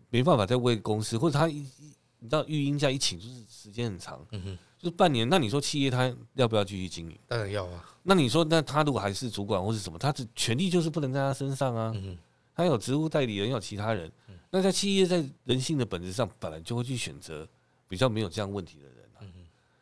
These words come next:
Speaker 1: 你说这样子就是男女不平等，会是怎样？我觉得都是有点过于
Speaker 2: 就是往这边解释啊。
Speaker 1: 对，就变法律凌驾的情理的层次了。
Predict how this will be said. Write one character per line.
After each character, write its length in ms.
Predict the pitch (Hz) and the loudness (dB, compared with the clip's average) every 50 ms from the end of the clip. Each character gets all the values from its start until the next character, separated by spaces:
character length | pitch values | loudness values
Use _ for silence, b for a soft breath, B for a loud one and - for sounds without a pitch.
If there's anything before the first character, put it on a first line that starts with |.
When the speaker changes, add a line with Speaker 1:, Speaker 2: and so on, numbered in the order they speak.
| _ _ _ | _ _ _
Speaker 1:
你 80 | 101 | -10
说 180 | 98 - 143 143 | -2 0 2 2
这 140 | 135 - 147 | 4 4 4
样 100 | 139 113 | 4 4
子 60 | 104 | 0
就 80 | 104 110 | -4 -4
是 60 | 117 | -4
男 160 | 107 95 95 | -4 -4 -4
女 40 | 98 | -6
不 140 | 87 101 98 | -8 -10 -12
平 180 | - 92 87 | -14 -16 -16
等， 160 | 87 82 87 | -14 -14 -8
会 120 | 82 98 92 | -6 -6 -6
是 120 | 90 92 | -6 -8
怎 140 | 78 - - - | -14 -16 -18 -18
样？ 100 | 71 69 - | -18 -18 -14
我 120 | - 95 | -12 -8
觉 100 | 101 127 | -4 -4
得 60 | 135 | -2
都 180 | 131 147 139 131 | 2 2 2 2
是 140 | 131 131 113 | 0 0 -2
有 100 | 101 104 | -2 -2
点 160 | 104 92 85 | -4 -6 -8
过 240 | 90 - 107 104 90 | -10 -10 -8 -6 -6
于 300 | 85 78 - - 85 - - _ _ _ _ _ _ _ _ _ _ _ | -6 -8 -12 -16 -18 -20 -20 _ _ _ _ _ _ _ _ _ _ _
Speaker 2:
就 120 | - 135 | -8 -6
是 80 | 131 135 | -4 -4
往 160 | 120 107 98 | -2 -4 -4
这 120 | 101 - 120 | -4 -4 -4
边 120 | 127 120 | -4 -6
解 140 | 117 - - | -6 -6 -6
释 200 | - - 110 87 | -6 -6 -6 -8
啊。 120 | - - - | -12 -6 -4
Speaker 1:
对， 240 | 113 92 78 71 - - | -2 -2 -2 -4 -10 -6
就 100 | - 139 | -4 -2
变 200 | 135 139 160 139 | 0 4 4 4
法 220 | 123 - - 92 101 | 4 4 2 0 2
律 120 | 120 131 | 0 0
凌 140 | 107 98 95 | 0 -2 -4
驾 160 | 98 110 104 | -4 -4 -4
的 80 | 95 85 | -4 -4
情 300 | 78 - - - 80 - - - 98 82 - _ _ _ _ _ - | -6 -6 -6 -6 -8 -10 -16 -20 -20 -20 -20 _ _ _ _ _ -14
理 240 | 110 95 80 73 67 - _ _ _ _ | -14 -14 -14 -14 -18 -20 _ _ _ _
的 140 | 101 85 80 | -10 -10 -10
层 260 | - - 90 85 82 | -10 -12 -10 -10 -8
次 200 | 85 - - 85 | -8 -8 -8 -10
了。 80 | - | -12